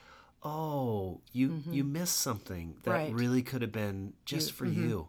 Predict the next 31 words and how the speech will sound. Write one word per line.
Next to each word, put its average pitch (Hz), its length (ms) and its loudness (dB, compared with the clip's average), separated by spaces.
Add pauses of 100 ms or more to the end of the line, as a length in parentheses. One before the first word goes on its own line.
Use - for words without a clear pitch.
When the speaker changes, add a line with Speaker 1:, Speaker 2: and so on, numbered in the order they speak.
Speaker 2:
That's 160 240 -4
right. 143 320 -8
Speaker 1:
Beautiful 127 400 4
Speaker 2:
That's 113 100 -4
Speaker 1:
for - 80 -2
Speaker 2:
right. 110 140 2
Speaker 1:
you." 104 280 0
And 120 140 -2
so 131 360 4 (480)
don't 170 280 0 (100)
feel 123 200 2
shame 180 420 0
about 98 320 -2
that, 101 240 -2
but 117 140 -2
also 117 580 0 (220)
let 127 200 0
that 139 160 0
be 131 120 2
an 123 80 2
instruction - 640 -2
to 98 80 -4
say, - 160 -2
Speaker 2:
Right. 101 100 0
Speaker 1:
"God 120 240 -2
is 127 160 -2
wanting 117 540 2
to 113 140 -4
give 92 540 -2
me, 98 180 -2 (100)
you, 90 640 -2